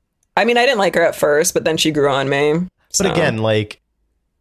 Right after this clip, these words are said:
Speaker 2: in the con-,
Speaker 1: Yeah.
Speaker 2: like, I think it's one of those things where, like, in the context compared with all the other people on the show, you're like, "Okay, yeah, this person looks really good."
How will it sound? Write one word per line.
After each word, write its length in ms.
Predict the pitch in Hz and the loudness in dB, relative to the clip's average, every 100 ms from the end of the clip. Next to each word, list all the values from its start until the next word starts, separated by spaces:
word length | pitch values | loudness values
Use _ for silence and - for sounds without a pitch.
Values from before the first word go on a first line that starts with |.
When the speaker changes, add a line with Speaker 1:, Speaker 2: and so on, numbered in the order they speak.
| _ _ _ _ _ _ _ _ _ | _ _ _ _ _ _ _ _ _
Speaker 2:
in 180 | 156 180 | -4 0
the 80 | 185 | -2
con-, 380 | - 131 135 185 | -2 -2 0 0
Speaker 1:
Yeah. 60 | |
Speaker 2:
like, 140 | 135 135 | -2 0
I 100 | 127 | -2
think 160 | 156 165 | -2 -4
it's 100 | 160 | -2
one 80 | |
of 60 | 135 | -2
those 40 | |
things 120 | 127 113 | 0 -2
where, 60 | |
like, 120 | 104 - | -4 -2
in 140 | 123 | -2
the 80 | 120 | -2
context 720 | - 98 95 107 113 - - | -2 -2 -2 -2 -4 -4 -6
compared 380 | - 101 104 95 | -6 -2 -2 -2
with 120 | 95 | -2
all 100 | 101 | -2
the 100 | 92 | 0
other 160 | 87 87 | -2 -4
people 580 | 92 85 95 104 107 - _ _ _ _ | -6 -4 -2 -2 -4 -16 _ _ _ _
on 120 | - 107 | -4 -2
the 80 | |
show, 520 | 110 - 120 117 117 117 | -2 -2 -2 0 -4 -6
you're 180 | 101 98 | -2 0
like, 360 | 92 87 85 - | 0 -2 -4 -4
"Okay, 280 | 156 160 147 | -4 -2 -2
yeah, 280 | 143 127 82 | 0 -2 -2
this 160 | 104 | -4
person 340 | - 117 - 101 | -2 -4 -2 -4
looks 220 | 92 - | -4 -4
really 240 | 92 87 | -4 -2
good." 380 | 82 82 55 - | -2 -4 -4 -10